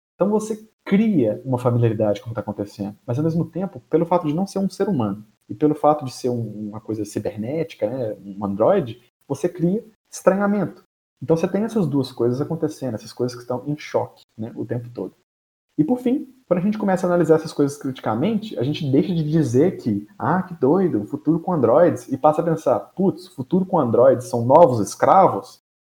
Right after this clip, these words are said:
Nossa, como que a gente tá reagindo em relação a tudo isso?" Né? Então acaba que vira esse, é, é, é, essa,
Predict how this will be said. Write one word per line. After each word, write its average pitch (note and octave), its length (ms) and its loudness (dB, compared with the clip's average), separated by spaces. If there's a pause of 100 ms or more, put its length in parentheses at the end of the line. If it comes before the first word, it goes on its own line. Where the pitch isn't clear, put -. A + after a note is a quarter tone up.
(180)
Nossa, E3 520 2 (160)
como G#3 200 2
que G#3 60 -4
a G#3 40 2
gente G3 160 -2
tá F#3 100 4
reagindo D#3+ 480 0
em D#3 40 0
relação C#3+ 360 -4
a - 40 -10
tudo G#2+ 200 -6
isso?" D#3 460 -6 (180)
Né? D#3 160 -8 (240)
Então D3+ 140 0
acaba F3 260 2
que F#3 100 -6
vira F3 440 2
esse, D#3+ 580 0
é, - 40 0
é, A2+ 360 0 (200)
é, - 20 -2
essa, G#2+ 460 -2